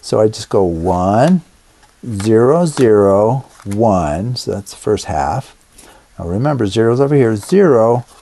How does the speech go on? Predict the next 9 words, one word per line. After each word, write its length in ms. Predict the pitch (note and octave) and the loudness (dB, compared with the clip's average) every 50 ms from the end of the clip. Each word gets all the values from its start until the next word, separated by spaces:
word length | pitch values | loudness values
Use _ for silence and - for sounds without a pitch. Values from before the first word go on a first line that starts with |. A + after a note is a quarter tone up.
| _ _ - | _ _ -8
one, 380 | - - F2 F#2 G2+ G#2 G#2 G2 G2+ | -4 -2 -2 -2 -2 -2 -4 -2 -2
one, 340 | A2 A#2 B2 B2+ C3+ C3+ | 0 0 0 0 0 -2
zero. 560 | C3 C3 F#3+ F#3+ F3+ C3+ F#2 D#2 D2 A#2+ - - _ _ - | -2 0 0 2 2 4 2 2 0 -2 -6 -14 _ _ -10
And 160 | B2 A2+ A2 | -6 -4 -4
if 120 | G#2+ - | -4 -4
you 160 | - A#2+ A2+ G#2+ | -2 -2 -2 0
rewind 520 | G2+ G#2 G#2 G2+ G#2+ C3 D#3+ F3+ F3+ D3+ | 2 2 2 2 2 2 2 2 2 2
the 80 | C3 C3 | 0 2
video, 500 | E3+ F#3 F3 C#3+ A#2 G#2 G2+ G#2 G#2 | 2 2 2 4 4 4 4 2 2